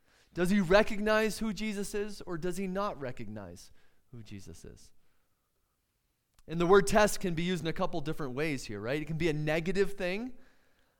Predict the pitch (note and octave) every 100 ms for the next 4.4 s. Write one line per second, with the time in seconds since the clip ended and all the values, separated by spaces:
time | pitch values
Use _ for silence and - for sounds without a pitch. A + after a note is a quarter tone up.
0 | - B2+ B2+ C3+ - G#3+ G3+ G#3 G#3 G3+
1 | F#3+ E3 D#3+ - F3 F3+ A3 F#3+ G3 -
2 | F#3 F#3 F3 D3+ E3+ E3 D#3+ F#3+ E3 F3+
3 | F3 E3+ F3 G#3+ G#3 D3+ C#3+ A#2+ - A#2+
4 | G#2 B2+ F2+